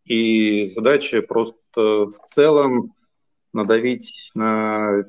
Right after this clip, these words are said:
тех людей, которые потенциально могут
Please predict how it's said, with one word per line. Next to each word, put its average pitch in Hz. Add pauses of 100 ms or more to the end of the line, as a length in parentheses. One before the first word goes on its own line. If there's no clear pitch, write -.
(140)
тех 131
людей, 135
которые 107
потенциально 113
могут 104